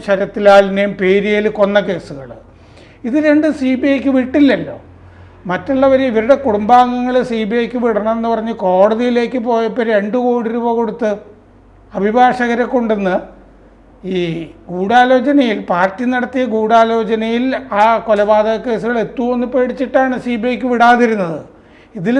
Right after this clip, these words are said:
നിവൃത്തികേട് കൊണ്ടാണ് വിടാനായിട്ട് സമ്മതിച്ചിരിക്കുന്നത്. ഏ? ഈ ആത്മാർത്ഥത ഇല്ലായ്മ പശ്ചാത്തലമായിരിക്കെ, എങ്ങനെയോ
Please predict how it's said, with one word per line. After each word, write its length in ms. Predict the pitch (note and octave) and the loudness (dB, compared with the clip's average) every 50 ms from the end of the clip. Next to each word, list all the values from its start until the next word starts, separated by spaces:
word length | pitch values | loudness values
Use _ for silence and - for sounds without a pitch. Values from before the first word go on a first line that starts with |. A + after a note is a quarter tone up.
| C#4 D#4+ | 2 2
നിവൃത്തികേട് 600 | C4+ A#3+ B3+ B3 B3+ - C#4+ C4 D4 C#4 C4+ C#4 C4+ | 2 2 2 0 0 -2 2 6 6 6 6 6 4
കൊണ്ടാണ് 360 | C4 B3+ A#3+ A#3+ A#3 G#3+ G3 F#3+ F#3 G3 | 4 4 4 4 4 4 4 2 0 0
വിടാനായിട്ട് 600 | F#3 G3 G#3+ G#3 G#3+ G#3 G#3 G#3 G3+ G3 D4 D4 D4 D4 - - - - - - - - _ _ - - | 2 4 4 4 4 4 2 0 0 2 0 0 0 -2 -6 -16 -20 -20 -20 -20 -20 -20 _ _ -6 -2
സമ്മതിച്ചിരിക്കുന്നത്. 920 | A3 A#3 - A#3+ A#3 G#3+ - A3 G3+ F3 D#3 C#3 D#3 D3 D3 C3 A#2+ A#2+ - - - A3+ G#3+ B3+ | 0 0 2 0 0 -2 -2 -2 -2 -2 -4 -6 -10 -12 -14 -14 -16 -16 -18 -16 -8 -4 -2 -2
ഏ? 40 | D4+ F#4+ - - - - - - - - - - - _ _ _ _ _ - D4 | -2 -2 -6 -12 -20 -20 -20 -20 -20 -20 -20 -20 -20 _ _ _ _ _ 0 2
ഈ 40 | D#4+ G4+ F4+ C#4+ B3 B3 | 4 4 4 2 2 0
ആത്മാർത്ഥത 600 | B3 B3+ - B3+ C4 C4 C4 B3+ C4 C#4 B3 C#4 C#4 B3 G#3+ | -2 -2 -2 -2 -2 -2 -2 -2 -4 -4 -2 -2 -2 -2 -4
ഇല്ലായ്മ 540 | G3+ G3+ G3+ G#3+ G#3+ G#3+ A3 A3 A3 B3 C4+ C4 C4 | -4 -2 0 2 4 4 4 2 0 -2 -2 -2 -4
പശ്ചാത്തലമായിരിക്കെ, 1500 | G#3 - - - G#3+ G3+ G3 G3+ G3+ - B3 A3 A3+ G#3+ G3 F3+ F3 F3 F3+ F#3 F3+ D#3+ E3 D3+ - - - F#3+ A#3 F#4 F#4 - - - - - - - - - G#3+ F3 E3+ E3+ | -6 -6 -8 -6 -2 0 0 0 0 -2 -4 -4 -4 -2 -2 -2 -2 0 0 -2 -2 -4 -6 -12 -14 -12 -6 -4 -4 -4 -6 -10 -18 -20 -20 -20 -20 -20 -18 -10 -6 -4 -4 -2
എങ്ങനെയോ 420 | F3+ G3 A3+ B3 B3+ C4+ C#4 C4+ | -2 -2 -2 0 0 0 0 0